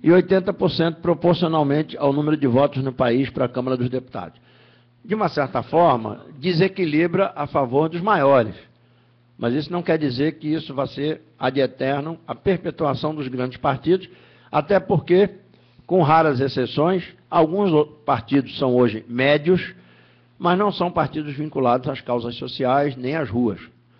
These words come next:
São partidos que têm sido hospedeiros dos governos de plantão desde o fim da ditadura. Pode passar.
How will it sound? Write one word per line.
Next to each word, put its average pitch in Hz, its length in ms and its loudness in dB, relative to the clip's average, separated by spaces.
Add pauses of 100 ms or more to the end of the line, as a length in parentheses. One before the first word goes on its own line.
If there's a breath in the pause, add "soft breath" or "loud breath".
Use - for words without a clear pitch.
(200 soft breath)
São - 140 -10
partidos 160 440 -2
que - 100 -20
têm 160 160 -6
sido 156 280 -8
hospedeiros 147 840 0 (360 soft breath)
dos 139 220 -4
governos 131 460 0
de 127 80 -14
plantão 127 540 -4
desde 139 320 0
o - 20 -8
fim 131 180 -10
da 139 100 -4
ditadura. 131 560 -4
Pode 123 220 -8
passar. 131 400 -10